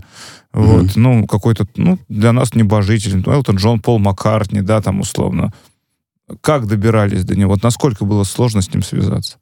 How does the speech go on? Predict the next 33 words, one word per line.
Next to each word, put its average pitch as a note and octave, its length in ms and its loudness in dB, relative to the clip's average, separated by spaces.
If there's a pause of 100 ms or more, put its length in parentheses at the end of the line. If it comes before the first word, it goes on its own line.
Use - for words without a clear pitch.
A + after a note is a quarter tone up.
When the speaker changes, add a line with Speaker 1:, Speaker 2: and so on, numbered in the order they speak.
(140)
Speaker 2:
Мы B2+ 120 2
с - 100 -4
ним A#2+ 100 4
связались, A2 640 0
э, G2 220 0
в - 240 -8
тот G#2+ 180 2
же G2+ 100 2
день. E2 320 -4 (1500)
Speaker 1:
Агент? C#3+ 480 0 (480)
Speaker 2:
Э, A2+ 120 0
э, - 40 -4 (100)
это B2+ 260 0
был G2 260 0
агент, G#2+ 520 0 (120)
да. F2+ 340 0 (180)
То E2 80 -6
есть, - 380 -6
э, - 240 -4 (460)
изначально F#2 760 2 (380)
он G2+ 180 2
там F#2 160 4
сделал F2+ 280 2
заявление F2 600 2
по F2+ 140 -2
поводу E2+ 380 0
того, E2+ 220 0
что - 200 -6
он E2 320 0
мечтал E2+ 420 -2
поговорить E2+ 460 -2
с - 60 -6
Путиным. G#2+ 540 0